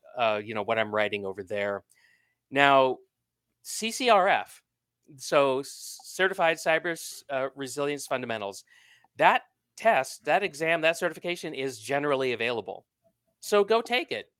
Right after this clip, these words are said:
You might as well go take it. You, you know you're gonna need it. The whole world needs cyber, uh, resilience. And so, you know, you, I want you to seriously consider going and, and getting it. Uh,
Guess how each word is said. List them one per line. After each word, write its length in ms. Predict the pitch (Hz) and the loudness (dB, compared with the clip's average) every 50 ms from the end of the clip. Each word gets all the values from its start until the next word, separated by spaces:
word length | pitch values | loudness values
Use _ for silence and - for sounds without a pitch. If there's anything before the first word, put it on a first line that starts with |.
| _ | _
You 180 | - 165 175 180 | -12 -8 -4 0
might 180 | 175 180 202 | 2 2 2
as 120 | 226 269 233 | 2 0 -2
well 120 | 226 208 | -2 -2
go 200 | 202 202 214 208 | 0 0 -2 -2
take 260 | 208 214 220 220 214 | 0 0 0 0 0
it. 140 | - 131 127 | -2 -6 -4
You, 180 | 160 190 196 185 | -4 -4 -4 -4
you 160 | 165 160 185 | -6 -6 -4
know 120 | 196 220 240 | -2 -2 -2
you're 200 | 294 262 202 156 | -2 -2 -2 0
gonna 220 | 151 147 139 131 | 2 2 2 0
need 240 | 127 131 147 135 113 | 0 -2 -2 0 0
it. 160 | 110 113 - _ - - _ - | -2 -4 -8 _ -20 -12 _ -2
The 100 | 135 147 | 2 6
whole 240 | 196 247 269 240 | 6 6 6 4
world 260 | 208 208 208 196 175 139 | 0 0 0 0 0 -2
needs 300 | 131 131 127 113 - - | -6 -6 -6 -8 -8 -4
cyber, 540 | 135 120 120 117 120 113 113 110 107 117 - | 0 0 0 0 0 -2 0 0 -2 -2 -2
uh, 200 | - 117 110 110 | 0 0 0 0
resilience. 760 | 107 110 113 107 123 143 147 160 156 156 160 156 - - - _ _ - _ _ - 127 120 - - 131 131 | -2 -6 -10 -6 -2 -2 0 0 -2 -4 -6 -8 -12 -14 -16 _ _ -20 _ _ -16 -16 -14 -10 -4 -2 0
And 280 | 131 127 127 131 127 | 2 2 2 0 -4
so, 640 | 123 - - 143 127 123 123 120 120 117 117 - - _ _ | -8 -4 0 0 2 2 2 2 0 -2 -4 -6 -12 _ _
you 140 | - 135 139 | -12 -8 -8
know, 40 | 131 | -6
you, 180 | 131 127 143 147 - | -8 -8 -10 -8 -4
I 80 | 139 160 | -2 0
want 180 | 175 196 185 | 0 0 0
you 80 | 165 165 | -2 -4
to 60 | 160 | -6
seriously 520 | 151 - - 180 165 165 165 - - 156 143 | -6 -6 -4 -2 -2 -4 -4 -6 -10 -10 -10
consider 460 | - 147 123 - - 135 123 123 113 | -10 -10 -8 -4 -4 -2 -2 -2 -4
going 480 | 110 120 110 113 113 113 113 113 120 - - | -4 -4 -4 -2 -2 -4 -6 -8 -10 -8 -4
and, 400 | 117 117 113 110 107 110 110 - - | -4 -2 -2 -4 -6 -8 -12 -14 -12
and 180 | 110 110 107 98 | -12 -12 -10 -4
getting 300 | - 120 117 110 110 110 | 0 0 0 0 0 -2
it. 140 | 110 110 - _ _ _ _ _ _ _ _ _ - | -4 -4 -6 _ _ _ _ _ _ _ _ _ 0
Uh, 280 | 113 113 113 110 107 | 2 6 6 6 4